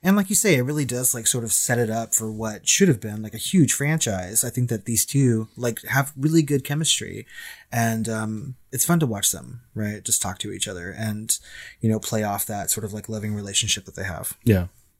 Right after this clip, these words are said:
Speaker 2: Meanwhile, we get introduced more into Gomez outside of his relationship with Morticia and how playful and weird he is, um, when our favorite lawyer arrives. And, you know, the, it kind of kicks off the plot with the whole, like, money subplot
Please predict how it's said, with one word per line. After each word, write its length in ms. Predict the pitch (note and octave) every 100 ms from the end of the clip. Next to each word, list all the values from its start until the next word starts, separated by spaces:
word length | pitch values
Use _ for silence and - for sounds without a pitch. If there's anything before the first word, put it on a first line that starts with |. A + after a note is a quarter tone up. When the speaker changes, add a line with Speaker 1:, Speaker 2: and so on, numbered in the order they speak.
| -
Speaker 2:
Meanwhile, 580 | D#3+ D#3+ B2+ C3 D3+ -
we 460 | C3 B2+ B2 A#2+ A#2 C3 C3
get 140 | B2
introduced 420 | A#2+ A#2 A#2+ A#2
more 240 | A#2 A#2 A#2+
into 160 | -
Gomez 540 | G#2 G#2+ G#2+ G2+ G#2+ - -
outside 300 | A2 G#2+ G2+
of 60 |
his 200 | G#2 F#2+
relationship 580 | G2 G2 G2 G2+ - F#2+
with 140 | F#2+
Morticia 580 | G2 F2+ G#2+ - G2 F#2+ - - - - -
and 80 | A2
how 80 | A2+
playful 460 | - A#2+ - G#2+
and 100 | G2
weird 300 | F#2+ G2+ G2+
he 180 | G2+ F#2+
is, 540 | F#2+ F#2+ F#2 - - -
um, 460 | A2 G2 F#2+ F#2 A2 -
when 340 | G#2+ G2+ G2
our 240 | - A2 F#2+
favorite 280 | G2 G#2
lawyer 360 | G#2 G#2+ G2+ F#2+
arrives. 520 | F#2+ F#2 G#2 G#2 - - - - - -
And, 380 | A#2 A2 G2+ G2+ _ _ -
you 100 | B2
know, 80 |
the, 280 | A2+ A#2 B2
it 80 | B2+
kind 140 | C#3
of 60 | A#2
kicks 180 | C3 B2
off 140 | A2+
the 80 | A2
plot 400 | - A#2 A#2 A#2
with 140 | A2
the 100 | G#2+
whole, 380 | G2 G2+ G2 F#2+
like, 200 | F#2+ F#2
money 340 | G2+ G2 G2 G2+
subplot 580 | A#2 A#2 B2 A#2+ A2+